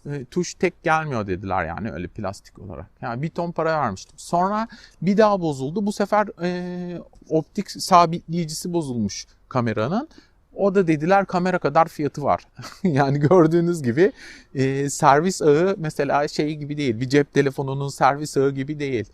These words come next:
E, cep telefonunda diyorsunuz ki bu bozuldu. Garanti süresi de var. Hani düşmedi etmedi bir bakıyorlar. Tamam diyorlar. Yenisini veriyorlar size.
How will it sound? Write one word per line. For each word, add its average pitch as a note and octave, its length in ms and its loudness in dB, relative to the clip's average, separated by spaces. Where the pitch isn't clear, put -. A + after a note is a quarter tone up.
E, C3+ 280 -10
cep D#3+ 240 -2
telefonunda E3+ 640 -2
diyorsunuz F#3 380 -4
ki E3 220 -4
bu F3 140 -2
bozuldu. F3+ 640 0
Garanti D#3 380 4
süresi D3+ 400 -8
de C#3 80 4
var. B2+ 220 4
Hani B2+ 300 -4
düşmedi B2+ 400 -4
etmedi B2+ 440 -4
bir E3 120 -6
bakıyorlar. C#3+ 400 2
Tamam D#3 420 2
diyorlar. B2 280 0
Yenisini C#3+ 420 -6
veriyorlar G#2+ 420 2
size. C#3+ 380 -6